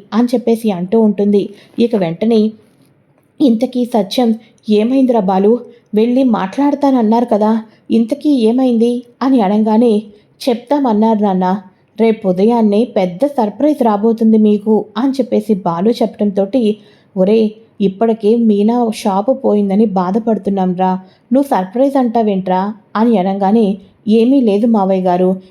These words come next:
ఎవరైతే నా మీద కంప్లైంట్ ఇచ్చారో కానీ వాళ్ళు కనిపిస్తే వాళ్లకు మెడలో దండ వేసి మరీ దండం పెడతాను. నిజంగానే వాళ్ళు నా జీవితంలో చాలా మంచి పని చేసిన వాళ్ళు లెక్క"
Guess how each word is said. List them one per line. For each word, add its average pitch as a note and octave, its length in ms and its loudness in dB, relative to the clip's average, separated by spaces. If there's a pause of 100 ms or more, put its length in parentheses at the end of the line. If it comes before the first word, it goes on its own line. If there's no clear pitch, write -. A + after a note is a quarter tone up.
(120)
ఎవరైతే G3+ 600 0
నా B3+ 140 0
మీద G#3+ 200 0
కంప్లైంట్ A3 640 -2
ఇచ్చారో G3 400 -2
కానీ A3 560 -2 (280)
వాళ్ళు A3 360 0
కనిపిస్తే F#3 880 -2 (240)
వాళ్లకు G#3+ 420 0
మెడలో G#3+ 360 2
దండ F#3 360 -2
వేసి A#3 320 2
మరీ G#3+ 200 0
దండం A3+ 420 2
పెడతాను. A#3 540 2 (340)
నిజంగానే G#3+ 720 0 (260)
వాళ్ళు A3 240 0
నా G#3+ 180 2
జీవితంలో G3 680 0
చాలా A3+ 640 0
మంచి D4 340 0
పని C#4 280 2
చేసిన C4 260 0
వాళ్ళు A#3 220 2
లెక్క" G#3+ 300 0